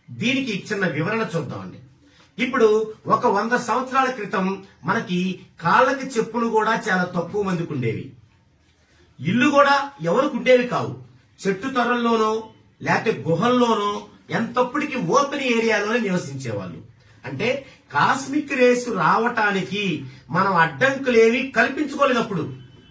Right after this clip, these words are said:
అంటే కాస్మిక్ రేస్ కి భూమికి మధ్య కేవలం ఒక మాన్యువల్ బాడీయే ఉంది, చెప్పులు కూడా లేవు,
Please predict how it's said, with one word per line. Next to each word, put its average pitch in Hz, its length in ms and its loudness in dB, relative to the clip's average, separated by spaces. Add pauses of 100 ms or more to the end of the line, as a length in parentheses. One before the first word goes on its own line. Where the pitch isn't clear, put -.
(440)
అంటే 226 420 -4 (180)
కాస్మిక్ 233 520 -2
రేస్ 226 300 4
కి 247 160 -4
భూమికి 220 420 -2
మధ్య 185 500 0 (280)
కేవలం 240 380 6
ఒక 240 240 6
మాన్యువల్ 208 540 4
బాడీయే 196 460 4
ఉంది, 185 400 0 (360)
చెప్పులు 247 280 0
కూడా 269 240 2
లేవు, 233 240 2